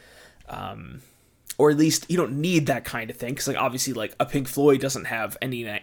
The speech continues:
Ian Anderson either. You know, they're kinda just, like, four guys sort of standing still and playing their instruments. But, like, y-, y-, you know, I,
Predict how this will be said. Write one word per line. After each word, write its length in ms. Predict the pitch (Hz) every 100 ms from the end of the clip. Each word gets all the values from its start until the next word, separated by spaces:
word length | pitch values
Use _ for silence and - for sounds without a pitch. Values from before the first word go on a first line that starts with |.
| 131
Ian 200 | 131 110
Anderson 540 | 104 98 - 92 82 -
either. 480 | 127 113 73 85
You 140 | 85 110
know, 200 | 87 85
they're 160 | 90
kinda 280 | 107 98 71
just, 200 | 69 -
like, 260 | 85 62 -
four 280 | - 117 95
guys 440 | 82 87 85 85
sort 260 | - 110 92
of 120 | 90 - - -
standing 440 | - - 123 104 104
still 400 | - 123 104 95
and 140 | 90
playing 240 | - 117 98
their 140 | 92
instruments. 520 | 120 - - 73 -
But, 200 | - -
like, 320 | 104 95 - -
y-, 140 | 143 -
y-, 60 | 123
you 160 | 123 147
know, 140 | 120 -
I, 200 | 107